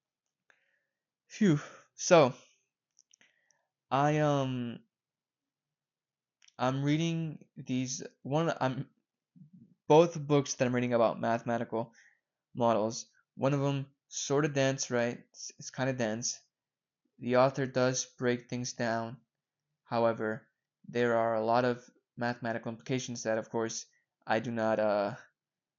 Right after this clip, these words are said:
I do not understand or that I do not know. And then the other author, uh, keeps things a lot more s-, a lot simpler, right? And then, uh,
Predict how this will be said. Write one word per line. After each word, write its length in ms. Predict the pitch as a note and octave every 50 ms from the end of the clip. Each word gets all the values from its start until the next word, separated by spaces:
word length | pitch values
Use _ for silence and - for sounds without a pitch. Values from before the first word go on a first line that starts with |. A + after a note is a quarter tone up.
| _ _ _ _ -
I 140 | A#2 A#2+
do 140 | A#2+ A#2+ B2
not 360 | A#2 A#2 A2+ A2 G#2+ G2 - - _ -
understand 600 | A2 A2 - B2+ - - C#3+ B2+ A2 G2+ - -
or 100 | - G2+
that 160 | G#2 A2 G#2+
I 80 | A2 A2
do 140 | - B2+
not 200 | A#2 A2+ G#2 F#2+
know. 240 | G2 B2 A#2+ A2 B2+ - - _ _ _ _ _ _ _ _ _ _ _
And 160 | - B2 C3 B2+
then 360 | B2 A#2+ A#2 A#2 A#2 A2 - -
the 180 | A2 A#2+ B2
other 240 | B2 C#3 D3+ D3 C#3
author, 540 | B2 A#2+ B2 A#2+ - A#2+ A#2 A#2 A#2 C#3+ - _ _ _ _ _ _ _ _ _ _ -
uh, 260 | - B2 B2 B2 B2
keeps 300 | B2 - - F#3 F3 -
things 300 | - D#3+ D3+ D3 - -
a 120 | - A#2
lot 200 | A#2+ B2 B2 A2+
more 100 | B2 B2+
s-, 160 | B2 B2+ - - -
a 60 | - A#2
lot 200 | A#2 A2 G2+ -
simpler, 420 | - A#2 A#2 A#2+ A#2+ B2 A#2 A2+
right? 280 | A2+ A2+ A2+ A#2+ B2+ - _ _ _ _ _ _ _ -
And 120 | - A2 A#2+
then, 320 | A#2 A2+ A#2 A#2 A#2 A#2
uh, 300 | A2+ G#2+ G#2+ A2 G#2+ -